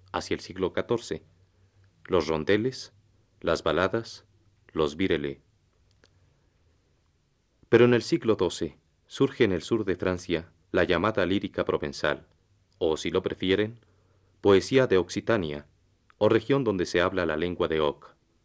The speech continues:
región que, por otra parte, no tiene límites más precisos que los de la civilización de que fue cuna. Cuando Alienor de Aquitania, la nieta de Guillermo noveno, el primer trovador que conocemos,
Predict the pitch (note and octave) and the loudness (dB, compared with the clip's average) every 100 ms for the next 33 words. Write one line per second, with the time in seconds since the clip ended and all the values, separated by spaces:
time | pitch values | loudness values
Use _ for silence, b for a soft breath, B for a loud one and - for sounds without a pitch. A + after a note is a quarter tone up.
0 | _ _ _ F#2 - C3 - E2 - D#2+ | _ _ _ -2 2 -2 0 -2 0 -2
1 | D#2 D2+ F2 E2 - G#2+ _ _ _ _ | -2 -4 -4 -6 -10 -12 _ _ _ _
2 | _ A2+ A2+ D3 B2 B2+ A#2+ G#2 G#2 F#2 | _ 0 2 2 2 0 0 -2 0 -4
3 | - D#2 - G#2 G2+ F#2+ - _ _ _ | -4 -6 -4 -6 -6 -6 -10 _ _ _
4 | F#2 E2+ E2 E2 D#2 - D#2 - E2 - | 2 2 2 0 0 -6 -10 -8 -6 -4
5 | G2+ F2 - D#2 - D#2 D2+ C#2 D#2+ _ | -4 -6 -6 -6 -6 -8 -8 -10 -14 _
6 | _ _ _ _ _ _ _ _ _ _ | _ _ _ _ _ _ _ _ _ _
7 | _ _ _ _ _ - A#2+ G#2 F#2+ F#2 | _ _ _ _ _ 6 8 10 8 6
8 | G2+ B2+ C3+ G#2 F2 E2+ - D#2+ D2+ C#2+ | 4 4 4 4 4 0 -2 -2 -2 -6
9 | - _ _ _ _ _ _ _ F#2+ F2 | -12 _ _ _ _ _ _ _ -2 2
10 | G2+ A#2 A2 F2+ E2+ F2 F#2+ F2+ D#2+ E2+ | 2 2 0 -2 -2 0 2 0 0 0
11 | D#2+ D#2+ D#2+ _ _ _ _ E2 F#2+ F2 | 0 -4 -8 _ _ _ _ -6 -2 -2
12 | G2 - E2 D2+ D#2+ - D#2+ F2+ D#2 - | -2 0 0 0 -2 -2 -4 -4 -4 -2
13 | E2 D2+ - | -2 -4 -12